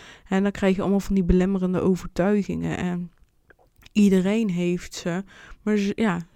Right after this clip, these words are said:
zoals het woord al zegt, ze belemmeren mij. En ik heb daar gewoon nu last van.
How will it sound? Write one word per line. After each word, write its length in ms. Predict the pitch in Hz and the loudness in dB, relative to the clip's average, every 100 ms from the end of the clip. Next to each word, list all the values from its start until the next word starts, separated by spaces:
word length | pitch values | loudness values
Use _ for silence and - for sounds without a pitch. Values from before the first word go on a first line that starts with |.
| - | -20
zoals 360 | - 220 220 214 | -6 -4 0 0
het 120 | 185 | 0
woord 320 | 185 208 - | -2 -2 -4
al 100 | 185 | -6
zegt, 240 | 180 208 - | -4 -4 -2
ze 140 | 185 | -2
belemmeren 580 | 175 190 233 226 185 175 | 0 -2 0 0 0 -2
mij. 380 | 170 170 202 247 - - - - | -4 -4 -4 -6 -18 -20 -20 -10
En 80 | 214 | -6
ik 120 | 208 | -4
heb 120 | 214 | -4
daar 160 | - 185 | -4 -4
gewoon 340 | 196 190 185 | 0 0 2
nu 300 | 196 214 208 - | 2 4 0 0
last 420 | 196 208 220 - | 0 0 -2 -8
van. 460 | - - - 196 | -8 -8 -8 -12